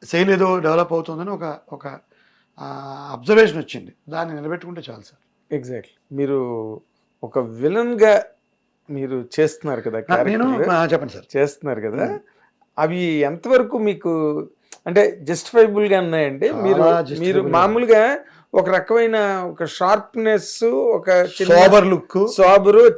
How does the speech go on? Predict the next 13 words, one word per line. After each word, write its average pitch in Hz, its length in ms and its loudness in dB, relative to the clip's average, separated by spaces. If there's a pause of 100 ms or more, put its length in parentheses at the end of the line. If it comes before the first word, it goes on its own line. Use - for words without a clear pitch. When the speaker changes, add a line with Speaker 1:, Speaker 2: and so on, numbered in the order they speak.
Speaker 2:
చిన్న 294 320 -4
హ్యాండ్సమ్ 214 640 -4
లుక్ 202 300 -2
అవి 202 260 2
ఉన్నాయి 185 280 -2
మీకు. 123 220 -8
Speaker 1:
అవును. 135 240 -2 (480)
Speaker 2:
ఏమండి? 165 400 -2
Speaker 1:
మ్మ్. 107 240 -18
Speaker 2:
ఈ 147 80 -4
విలన్ 156 580 0
అనగానే 214 640 2
ఇప్పుడు 185 520 -4